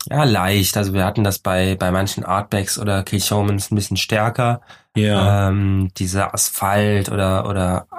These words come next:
Speaker 1: abgeriebenes, verbranntes Gummi.
Speaker 2: Mhm.
Speaker 1: Ganz leicht.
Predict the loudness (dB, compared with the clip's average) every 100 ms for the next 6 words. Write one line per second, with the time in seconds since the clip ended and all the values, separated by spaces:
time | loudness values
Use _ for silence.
0 | -6 -4 -4 -4 0 0 0 -2 -2 -2
1 | -2 -4 -2 2 4 2 2 -2 -8 _
2 | _ _ _ _ 0 4 4 0 -8 -12
3 | -12 -14 -4 0 0 0 -4 -6 -10